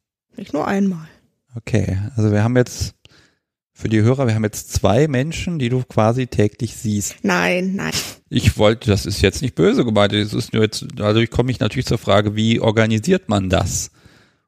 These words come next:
Speaker 2: Und die Jungs wissen ja wahrscheinlich voneinander.
Speaker 1: Klar.
Speaker 2: Wenn man dann einen blauen Popo hat, dann ist das ja auch dann die Frage, kann ich dann zu dem anderen gehen, der dann einen blauen Popo vorfindet, den er nicht verursacht hat und so weiter und so fort.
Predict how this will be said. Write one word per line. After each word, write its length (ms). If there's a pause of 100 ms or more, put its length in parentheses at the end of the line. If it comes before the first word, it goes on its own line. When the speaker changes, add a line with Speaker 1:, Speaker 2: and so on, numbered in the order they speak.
Speaker 2:
Und 380
die 160
Jungs 260
wissen 220
ja 180
wahrscheinlich 420
voneinander. 600 (680)
Speaker 1:
Klar. 280 (100)
Speaker 2:
Wenn 180
man 140
dann 120
einen 80
blauen 220
Popo 380
hat, 360
dann 380
ist 220
das 120
ja 100
auch 120
dann 160
die 80
Frage, 420
kann 180
ich 100
dann 120
zu 120
dem 160
anderen 260
gehen, 280
der 160
dann 160
einen 320
blauen 340
Popo 260
vorfindet, 480
den 140
er 100
nicht 160
verursacht 460
hat 180
und 200
so 120
weiter 240
und 140
so 80
fort. 280